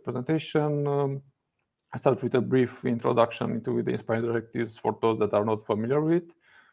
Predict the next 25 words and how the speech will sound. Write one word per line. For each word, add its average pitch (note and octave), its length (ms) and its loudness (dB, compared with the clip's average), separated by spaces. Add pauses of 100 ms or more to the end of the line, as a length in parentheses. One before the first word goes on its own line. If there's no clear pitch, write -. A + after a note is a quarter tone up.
Probably A2+ 640 0 (500)
a - 60 -2
lot - 200 -4
of - 200 -6
you - 180 -2
are. - 400 2 (840)
Uh, C#3+ 300 8
then D#3 200 2
I'll C#3+ 160 4
describe C3+ 440 4
the C3 80 4
Romanian, B2+ 800 0
uh, - 220 -6
National A#2+ 720 -4 (240)
Meteorological A#2 640 -2
Agency A#2+ 260 -6
dataset F3+ 520 2 (260)
that B2+ 100 -6
we B2 220 2
are, A#2 240 2
we, A#2+ 160 -6 (180)
we A#2+ 200 0
were A#2+ 140 2
required A#2+ 500 4
to A#2+ 280 0